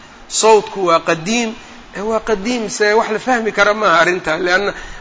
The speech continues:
addoonkan ficilkiisu qadiim ma noqon karo. Addoonkan waa makhluuq, eh, isbedbeddel baa ficilkiisa ku imaan karo.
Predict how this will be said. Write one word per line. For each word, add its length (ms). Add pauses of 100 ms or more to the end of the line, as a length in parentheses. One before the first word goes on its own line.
(100)
addoonkan 680
ficilkiisu 800
qadiim 400
ma 140
noqon 420
karo. 220 (100)
Addoonkan 480
waa 160
makhluuq, 540 (960)
eh, 1040 (420)
isbedbeddel 720
baa 160
ficilkiisa 640
ku 160
imaan 320
karo. 320